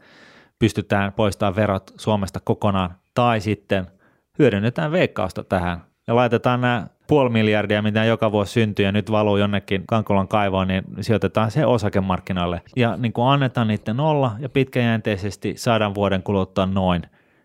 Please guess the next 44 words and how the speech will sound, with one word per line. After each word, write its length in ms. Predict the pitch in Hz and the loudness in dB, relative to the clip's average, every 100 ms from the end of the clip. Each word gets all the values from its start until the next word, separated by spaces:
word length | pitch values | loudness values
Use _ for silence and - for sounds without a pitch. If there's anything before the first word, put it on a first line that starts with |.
| _ | _
Niin 100 | 117 | -2
vaikka 240 | 123 156 147 | 0 2 0
se 100 | 131 | 0
nyt 160 | 127 | 0
ei 100 | 135 | 0
meitä 420 | 131 147 143 117 98 | 2 0 2 2 2
liippaa, 340 | 95 - 101 | 0 0 -2
niin 140 | 104 | 0
kyllä 180 | 107 147 | 2 2
mu-, 180 | 139 139 | 2 2
musta 280 | 165 151 143 | 0 0 -2
nyt 140 | 139 | 0
lö-, 260 | 143 143 131 | 2 2 2
lö-, 180 | 143 131 | 2 4
löytyy 260 | 147 139 | 2 2
sen 180 | 123 135 | 2 2
verran 240 | 127 113 107 - | 2 0 -2 0
tyyppiä 460 | 117 - 110 98 95 151 - | 0 2 0 0 -2 -16 -4
lähteä 380 | 123 107 - 98 | 0 0 0 -2
tällaista 420 | - 107 92 104 | 0 0 0 -2
pyörittämään, 580 | - 110 98 - 110 110 | 2 2 2 0 -2 2
tai 60 | |
halua, 380 | 123 143 117 92 | 2 4 4 2
sanotaan, 420 | 95 95 90 95 | 0 -2 0 0
lähteä 320 | 101 95 104 101 | 0 -2 -2 -2
niin 160 | 98 | -2
kuin 180 | 104 101 117 143 | -2 -4 -6 -6
suosittelemaan 720 | 147 135 98 - 95 95 92 | 2 2 2 -2 0 0 0
tällaista, 360 | 104 98 - 104 | 0 0 -2 -6
koska 240 | 107 - | -4 0
olisihan 360 | - 165 104 107 | 2 4 2 0
se 100 | 117 | 0
aika 240 | 127 139 | 0 0
mieletöntä, 640 | 139 165 147 110 101 101 101 | 0 2 4 2 2 0 2
jos 260 | 110 107 - | 2 2 0
meidän 440 | 127 139 123 101 | 2 4 4 2
sukupolvi 640 | 131 123 117 - 98 92 95 | -2 -4 -4 0 0 0 0
olisi 300 | 95 90 107 | 0 -2 -4
ollut 180 | 101 | -6
se, 200 | - 135 | -2 2
joka 180 | 110 95 | 2 2
olisi 160 | 92 - | -2 0
pistänyt 440 | 104 98 101 95 - | -2 0 -2 -2 0
tällaisen 480 | 110 101 101 143 | 2 2 0 -4